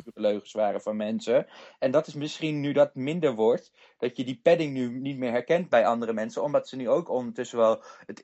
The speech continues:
licht hebben gezien dat ze zeggen van, "Hey, het is een scho-, grof schandaal om tegen onze lezers te liegen." Eh, dat je,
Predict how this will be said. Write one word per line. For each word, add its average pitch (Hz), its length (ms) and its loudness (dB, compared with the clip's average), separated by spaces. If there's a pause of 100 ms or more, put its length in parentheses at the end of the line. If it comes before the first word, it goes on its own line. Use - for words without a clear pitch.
(100)
licht 135 260 -2
hebben 117 200 0
gezien 127 240 -4
dat 117 120 -2
ze - 60 -18
zeggen 120 240 -2
van, 113 100 0
"Hey, 135 260 2 (220)
het 117 200 -4
is 120 180 -12
een 110 280 -2
scho-, 143 480 -4
grof 156 260 0
schandaal 131 380 4
om 131 140 -2
tegen 127 220 -2
onze 131 160 -8
lezers 143 340 -2
te 135 100 -8
liegen." 131 520 0 (460)
Eh, 120 380 2
dat 156 220 -2
je, - 360 -12